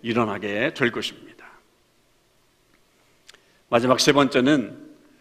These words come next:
순종하는 자가 은혜에서 제외되지 않고 그 은혜 가운데 머물게 된다라고 하는 말씀입니다.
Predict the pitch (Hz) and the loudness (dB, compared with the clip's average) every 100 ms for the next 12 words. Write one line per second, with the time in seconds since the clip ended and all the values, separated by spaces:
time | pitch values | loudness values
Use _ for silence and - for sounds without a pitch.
0 | _ _ - - - 262 254 262 220 220 | _ _ -6 -4 0 2 4 4 4 4
1 | 208 190 180 170 139 156 170 170 175 - | 4 4 6 6 6 6 6 6 2 0
2 | 143 135 135 131 135 123 117 - 127 143 | 4 4 4 2 2 2 0 -6 -2 -2
3 | 151 - 135 127 123 123 120 123 123 123 | -4 -2 2 4 4 4 4 2 2 0
4 | 120 127 147 147 143 139 135 131 123 120 | 0 2 4 2 0 0 2 2 2 0
5 | 120 113 90 - 95 - | -2 -4 -6 -10 -14 -20